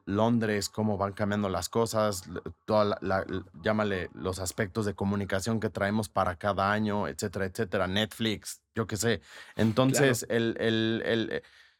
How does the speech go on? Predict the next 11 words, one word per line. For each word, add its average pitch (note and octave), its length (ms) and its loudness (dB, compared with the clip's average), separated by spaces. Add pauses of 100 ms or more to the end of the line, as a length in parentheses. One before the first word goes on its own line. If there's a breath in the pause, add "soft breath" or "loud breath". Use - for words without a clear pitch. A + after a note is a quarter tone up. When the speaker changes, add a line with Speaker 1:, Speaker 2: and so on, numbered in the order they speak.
Speaker 1:
s-, - 200 -14 (240)
s-, - 100 -20 (500)
o A2+ 60 0
sea, G#2 380 4 (160)
no, G#2 340 2
te G#2 120 -8
podría A2 240 4
decir A2 280 0
que A#2 140 2
no, G#2+ 400 2 (100)
n-, G#2+ 220 -2